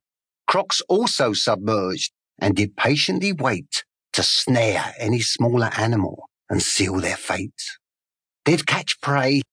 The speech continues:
in their huge jaws, gobbling them down, including their claws. Baboons used their brains to think,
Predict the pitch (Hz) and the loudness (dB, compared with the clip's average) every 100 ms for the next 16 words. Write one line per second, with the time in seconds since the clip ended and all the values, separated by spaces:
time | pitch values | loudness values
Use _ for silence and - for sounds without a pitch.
0 | _ 143 139 123 - - - 277 240 131 | _ 2 4 2 0 -2 2 2 2 -2
1 | - 147 160 104 92 - - - 139 139 | 0 0 2 0 -2 -6 -12 -6 -2 2
2 | 131 165 170 180 202 208 170 92 90 98 | 2 2 2 2 0 2 0 0 -4 -4
3 | - - 143 131 - 135 220 147 135 170 | -8 -2 2 2 2 2 2 2 2 2
4 | 185 170 135 90 64 - - - _ _ | 2 2 2 0 -4 -6 -6 -8 _ _
5 | _ _ _ - 104 92 147 135 113 113 | _ _ _ -2 0 2 4 4 2 0
6 | - 113 151 147 165 135 135 143 151 147 | 0 2 2 2 0 2 2 4 2 0
7 | 160 - 170 117 92 - | -4 -2 0 0 -2 -8